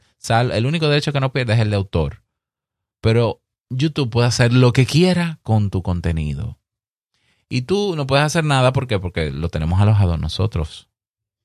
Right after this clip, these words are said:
Ya, así de simple. Entonces, y eso está en la política. Los videos que están en YouTube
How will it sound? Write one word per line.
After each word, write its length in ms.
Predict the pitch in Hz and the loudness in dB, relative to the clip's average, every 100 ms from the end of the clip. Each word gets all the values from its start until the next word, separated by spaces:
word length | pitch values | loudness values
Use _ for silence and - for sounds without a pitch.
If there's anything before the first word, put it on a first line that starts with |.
| _ _ _ _ _ _ _ | _ _ _ _ _ _ _
Ya, 380 | - 90 131 120 - | -6 -2 -2 -6 -10
así 240 | 87 - | -8 -2
de 80 | 82 | -2
simple. 580 | - 95 120 110 85 85 _ _ _ | 0 0 0 0 -4 -6 _ _ _
Entonces, 540 | 85 85 85 76 - - - | -6 -4 -2 -4 -10 -16 -4
y 140 | 87 | -2
eso 160 | 90 107 | 0 0
está 140 | 113 | 2
en 80 | 113 | 2
la 100 | 113 | 2
política. 580 | 98 110 139 131 85 - _ _ _ | 2 0 -2 -2 -4 -6 _ _ _
Los 260 | - 117 127 | -2 0 2
videos 300 | 143 143 185 | 2 2 0
que 80 | 208 | -2
están 240 | - 180 | -2 0
en 120 | 175 | 0
YouTube 460 | 156 131 117 98 | 0 -2 0 -2